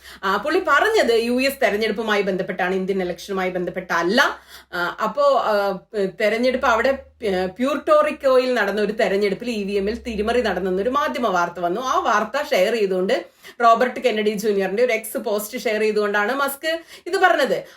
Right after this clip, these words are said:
അപ്പൊ ഇന്ത്യയിലെ ഇ വി എമ്മുകൾ ബ്ലാക്ക് ബോക്സ് ആണെന്നും അത് പരിശോധിക്കാൻ ആരെയും അനുവദിക്കില്ലെന്നും പറഞ്ഞുകൊണ്ട് രാഹുൽ ഗാന്ധി ഉടനെ തന്നെ ഇതിനെ പിന്തുണച്ചുകൊണ്ട് രംഗത്തെത്തി.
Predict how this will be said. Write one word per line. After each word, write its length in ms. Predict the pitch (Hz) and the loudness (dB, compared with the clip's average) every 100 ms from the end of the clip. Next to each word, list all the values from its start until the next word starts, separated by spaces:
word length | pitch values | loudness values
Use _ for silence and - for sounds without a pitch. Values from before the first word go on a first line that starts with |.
| - | -2
അപ്പൊ 120 | 381 | 2
ഇന്ത്യയിലെ 680 | 311 320 427 440 381 311 311 | 2 2 2 4 4 4 0
ഇ 300 | 277 277 311 | 0 0 0
വി 80 | 302 | 0
എമ്മുകൾ 460 | 285 254 247 247 | 0 2 4 4
ബ്ലാക്ക് 500 | 208 233 247 - - | 2 4 6 4 2
ബോക്സ് 400 | 233 254 247 - | 2 4 2 0
ആണെന്നും 380 | 214 202 202 214 | 0 2 -2 -2
അത് 120 | 202 | -2
പരിശോധിക്കാൻ 640 | 220 208 208 311 269 254 214 | 0 0 -2 -6 -2 -2 0
ആരെയും 500 | 196 233 247 233 - - - | 0 0 -2 -4 -16 -16 -2
അനുവദിക്കില്ലെന്നും 720 | 208 233 269 269 262 226 214 208 | 0 2 2 0 -2 0 0 -2
പറഞ്ഞുകൊണ്ട് 400 | 196 202 196 196 | 0 0 0 0
രാഹുൽ 400 | 190 185 220 214 | 2 0 0 -2
ഗാന്ധി 260 | 202 202 | -2 0
ഉടനെ 380 | 196 196 285 339 294 | 0 2 0 0 0
തന്നെ 140 | 262 | 0
ഇതിനെ 200 | 214 214 | 0 -4
പിന്തുണച്ചുകൊണ്ട് 680 | 208 208 202 190 202 190 190 | -4 -4 -2 -2 -2 -2 -2
രംഗത്തെത്തി. 720 | 185 175 190 190 170 254 | -2 -4 -4 -6 -6 -10